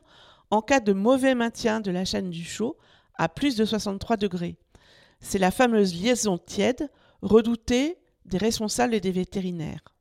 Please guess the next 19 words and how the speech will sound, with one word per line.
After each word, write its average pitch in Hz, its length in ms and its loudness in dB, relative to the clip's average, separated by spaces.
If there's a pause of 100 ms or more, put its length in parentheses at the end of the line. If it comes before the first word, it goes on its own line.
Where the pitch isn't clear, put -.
(960)
Afin 202 300 4
de 269 100 0
limiter 233 400 -2
ce 208 160 -2
risque, 220 480 -4 (360)
il 208 180 -2
est 220 180 -2
essentiel 294 560 0
que - 120 -6
la 190 160 0
consommation 247 840 -2
se 220 160 -4
fasse 185 260 -4
peu 277 200 -2
de 247 100 0
temps - 340 -4
après 190 260 -4
la 165 120 -2
confection 240 640 -8